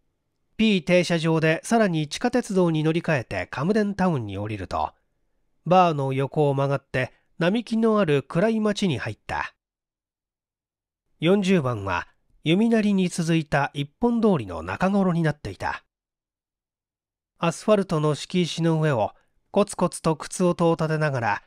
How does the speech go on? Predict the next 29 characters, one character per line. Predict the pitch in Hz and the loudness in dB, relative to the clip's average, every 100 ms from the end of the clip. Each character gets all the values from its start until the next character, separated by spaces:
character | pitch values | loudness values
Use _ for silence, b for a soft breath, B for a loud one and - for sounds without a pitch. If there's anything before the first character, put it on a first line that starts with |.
| _ | _
左 | - 185 226 233 | -4 0 2 2
側 | 220 214 | 2 2
の | 196 185 | 4 2
う | 180 | 2
ち | - | 0
の | 220 | 0
番 | 202 208 202 | 0 0 0
号 | 202 170 | 0 2
を | 160 | 0
見 | 165 | 0
て | 156 | 0
い | 143 | -2
く | 143 | -2
う | 131 | -4
ち | 139 | -2
に、 | 131 135 - _ _ _ | -2 -2 -4 _ _ _
よ | 160 202 | 0 0
う | 247 | 2
や | 233 | -2
く | - 196 | 0 0
四 | 170 202 226 | 2 0 2
十 | 233 | 0
番 | 151 113 | 0 -2
を | 95 | -6
探 | 98 120 117 | -6 -6 -6
し | 120 | -4
当 | 110 | -6
て | 98 | -6
て、 | 80 73 | -6 -8